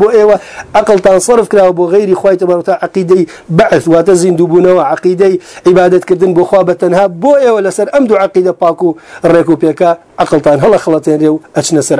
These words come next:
عەقیدەیەکی تر. شێخ فەرمی، «هذه آيات من سورة المؤمنون.» أم آياتان لسورة المؤمنون بون، مثل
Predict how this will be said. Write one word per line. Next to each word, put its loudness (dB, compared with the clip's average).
عەقیدەیەکی -2
تر. -12
شێخ 2
فەرمی، 2
«هذه -4
آيات 0
من -2
سورة -2
المؤمنون.» -6
أم 0
آياتان 0
لسورة -2
المؤمنون 2
بون، -6
مثل 2